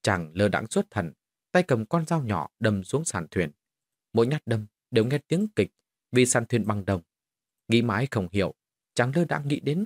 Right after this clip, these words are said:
ngày gặp cha mẹ, rồi vận lực vào tay đâm xuống sàn thuyền. Nghe tiếng chít một tiếng, Tướng Quy giật mình kêu lên: "Anh, anh làm gì thế?" Đào Kỳ nhìn lại,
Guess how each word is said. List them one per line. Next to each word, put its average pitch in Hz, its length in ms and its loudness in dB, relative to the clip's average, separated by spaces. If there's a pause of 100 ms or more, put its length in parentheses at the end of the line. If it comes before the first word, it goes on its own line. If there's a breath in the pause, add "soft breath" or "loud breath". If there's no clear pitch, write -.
(100)
ngày 92 180 0
gặp - 240 -2
cha 143 300 -4
mẹ, 90 220 -2 (340)
rồi 120 160 2
vận 113 200 0
lực 110 200 2
vào 101 140 2
tay 165 260 0 (200)
đâm 156 240 2
xuống 196 140 -2
sàn 90 240 -4
thuyền. 85 220 0 (480)
Nghe 104 140 2 (100)
tiếng 127 200 0 (140)
chít 247 240 2
một 87 160 -4
tiếng, 135 220 -2 (640)
Tướng 139 140 0
Quy 202 140 6
giật - 240 0
mình 92 300 -2
kêu 110 160 0
lên: 110 160 0 (720)
"Anh, 143 200 2 (400)
anh 175 120 2
làm 143 120 2
gì 147 140 2
thế?" 208 200 2 (1040)
Đào 147 180 2
Kỳ 147 80 2
nhìn 139 220 0
lại, 123 240 -2